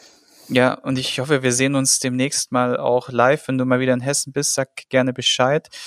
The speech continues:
dann komme ich gerne mal rum. Und für euch, liebe Zuhörer, ist es jetzt an der Zeit, ja, gerne auch mal Danke zu sagen an all die Folgen, die bisher waren und vielleicht auch an diese Folge und diese ganze Sache zu teilen. Das heißt, es gibt immer in jedem Format einen Teilen-Button.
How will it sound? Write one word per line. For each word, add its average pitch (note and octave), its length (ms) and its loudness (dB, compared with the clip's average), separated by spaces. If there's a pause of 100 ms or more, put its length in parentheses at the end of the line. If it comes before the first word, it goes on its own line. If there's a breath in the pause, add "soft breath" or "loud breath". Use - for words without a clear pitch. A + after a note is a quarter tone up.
(280 loud breath)
dann A#2+ 180 -4
komme C3 220 -6
ich B2+ 140 -6
gerne A#2+ 240 -4
mal A#2 120 -4
rum. C3+ 420 -4 (160)
Und B2 800 0
für - 200 2
euch, E3 220 4
liebe D3 220 -2
Zuhörer, C3 720 2
ist - 160 -6
es B2 100 -6
jetzt B2 240 -2
an B2+ 80 -4
der A#2 120 -2
Zeit, A#2+ 500 -4 (880 loud breath)
ja, A#2 280 4
gerne C#3 360 2
auch C3+ 140 0
mal B2+ 120 2
Danke C#3+ 280 2
zu - 160 -6
sagen B2 480 2
an A#2+ 320 -2
all B2 200 0
die B2+ 100 -4
Folgen, B2+ 420 0
die A#2+ 600 -10
bisher A#2 360 2
waren C#3 360 2
und B2+ 140 0
vielleicht A#2+ 300 -2
auch A#2 100 -2
an A2+ 100 0
diese B2+ 260 -6
Folge C3 540 2
und A#2 400 -6
diese A2+ 180 -4
ganze A#2 560 -2
Sache A#2+ 320 -4
zu - 140 -12
teilen. C#3+ 520 0
Das A#2+ 200 -2
heißt, A#2 160 0
es - 40 -4
gibt - 160 -12
immer B2 320 2
in B2 140 -4
jedem A#2 200 -4
Format A#2 400 0
einen A2+ 120 -6
Teilen-Button. C#3+ 680 0